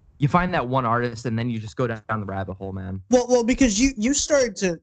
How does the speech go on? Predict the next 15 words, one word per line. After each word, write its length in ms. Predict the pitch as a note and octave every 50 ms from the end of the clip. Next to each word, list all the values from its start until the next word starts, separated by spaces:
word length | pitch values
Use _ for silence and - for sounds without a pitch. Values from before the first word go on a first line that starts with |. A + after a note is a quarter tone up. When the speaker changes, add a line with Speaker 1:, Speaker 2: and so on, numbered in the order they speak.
| _ D#3+
Speaker 2:
get 160 | D3+ F3+ F3+ F#3+
into 320 | F#3 F3+ E3 - F#3+ E3+
it 80 | E3 D#3
after 280 | F3 F3+ F3+ - F#3 E3+
I 60 | D#3+
showed 260 | - - F#3 E3+ E3
you 80 | E3 D#3+
the 180 | D3+ D#3 D#3 F3
M 160 | E3 F3 E3+
G 140 | D#3 D#3+ D3+
K 280 | - - F3+ E3+ E3
and 100 | D#3 D3+
Eminem 420 | D3+ D#3 D#3 D3 D#3 F3 F3+ E3 -
feud, 240 | - - C3 B2+ - - _
you, 120 | - B2+